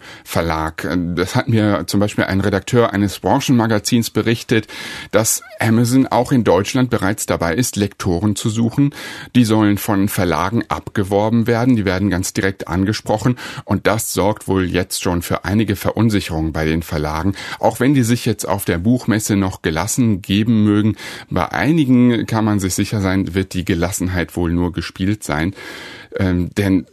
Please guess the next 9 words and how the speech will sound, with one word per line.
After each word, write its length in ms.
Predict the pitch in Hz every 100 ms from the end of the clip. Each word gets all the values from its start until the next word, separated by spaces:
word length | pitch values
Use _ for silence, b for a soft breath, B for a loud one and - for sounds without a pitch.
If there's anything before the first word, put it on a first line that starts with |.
| _
wenn 440 | 90 98 131 123 -
Amazon 560 | 101 104 101 92 98 90
tatsächlich 540 | 101 95 117 117 110
zu 100 | -
einem 180 | 107 98
richtigen 500 | 104 117 117 104 98
Verlag 600 | - 90 85 110 160 -
wird, 200 | 101 123 B B B B
dann 360 | 101 107 110